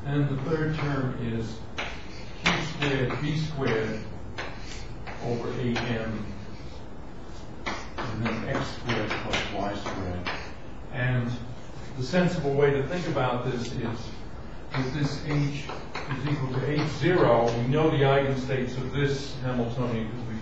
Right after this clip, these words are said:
figured them out last time. And then plus H one, which is this stuff, and then H two.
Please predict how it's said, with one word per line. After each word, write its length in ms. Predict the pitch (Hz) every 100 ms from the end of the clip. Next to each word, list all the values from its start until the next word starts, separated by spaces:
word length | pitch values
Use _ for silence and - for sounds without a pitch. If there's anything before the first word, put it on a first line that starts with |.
| 131
figured 220 | 113 107
them 100 | 104
out 220 | 104 104
last 320 | 107 110 110
time. 320 | - 135 - - - - - - - - - - - - - - - - - - -
And 280 | 127 120 117
then 500 | 120 117 113 117 117 - - -
plus 440 | 139 131 120 - - - - - - - - - - - -
H 200 | 135 131
one, 680 | - 123 131 127 117 117
which 140 | - -
is 160 | - -
this 180 | 127
stuff, 360 | - - 104 101 104 - - - - - -
and 220 | 107 113
then 100 | 110 - 117
H 100 | 110 - 67 -
two. 260 | 120 98